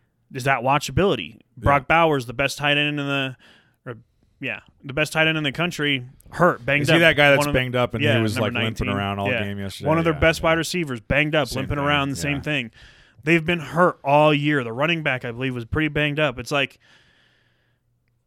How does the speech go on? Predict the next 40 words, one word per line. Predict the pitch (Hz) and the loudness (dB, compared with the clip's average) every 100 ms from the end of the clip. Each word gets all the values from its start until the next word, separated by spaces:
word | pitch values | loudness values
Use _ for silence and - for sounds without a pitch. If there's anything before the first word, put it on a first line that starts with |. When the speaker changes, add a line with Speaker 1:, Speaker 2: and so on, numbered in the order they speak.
| - | -12
Speaker 1:
if | 139 | -2
you're | 151 | 2
gonna | 170 202 | 2 2
leave | 214 190 | 0 -2
Florida | 190 214 214 | 0 2 2
State | - 247 233 | 2 2 4
out | 170 151 | 2 0
of | 147 | -2
it | 156 | -4
because | 143 - 139 143 | -6 -6 -4 -4
of | 147 | -4
injuries | 196 180 185 175 | -4 -2 -4 -4
to | 175 | -8
the | 180 | -6
quarterback | 208 214 175 131 127 | -2 0 0 -2 -4
position, | 127 131 123 143 143 139 | -6 -6 -6 -8 -8 -2
Speaker 2:
Then | 113 110 | 0 0
it | 104 | 0
also | 98 147 | 0 2
Speaker 1:
then | 147 | 2
Speaker 2:
has | 135 | 0
to | |
be | 104 | -4
a | |
Speaker 1:
you | 143 - | -4 -2
have | - 151 160 - | 2 2 2 0
to | |
Speaker 2:
consideration | |
for | 156 | -2
Speaker 1:
make | 151 147 | 0 0
Speaker 2:
Georgia. | 135 | -2
Speaker 1:
that | 143 139 | -2 -2
Speaker 2:
Yeah. | |
Speaker 1:
consideration | 151 139 156 147 131 127 143 | -6 -6 -4 -4 -4 -6 -10
for | - | -10
Georgia. | 135 185 175 123 | -4 -2 0 0
Speaker 2:
Which | 117 | -2
Speaker 1:
That | 247 | 0
Speaker 2:
is | |
fair. | - 135 131 | 2 2 2